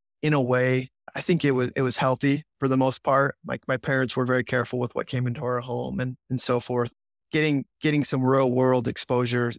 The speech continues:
socially is, is very, very important for kids to develop. And I looked forward to those, those things. But I think talking to your kid and, and seeing if they're happy, like, "Is this what you want?"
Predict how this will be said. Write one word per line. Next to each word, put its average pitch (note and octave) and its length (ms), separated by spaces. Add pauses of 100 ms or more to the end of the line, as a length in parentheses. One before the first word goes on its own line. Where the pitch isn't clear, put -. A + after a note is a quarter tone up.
(160)
socially B2 840 (240)
is, B2+ 280
is C3 180
very, B2+ 580
very C3 240
important B2 640 (160)
for - 180
kids - 340
to C#2 100
develop. B1 540
And - 220 (840)
I B2+ 120
looked A#2 220
forward B2 360
to A#2+ 100
those, - 340 (580)
those B2 180
things. B2 440 (240)
But D3+ 120
I F#3 80
think G3+ 360
talking F3+ 420
to - 120
your C#3+ 120
kid D#3 320
and, A#2+ 220
and C3 240
seeing F3 380
if E3+ 160
they're D#3+ 160
happy, C3+ 640
like, C3+ 300 (360)
"Is B2 120
this C3 160
what D#3+ 180
you C3 80
want?" B2 420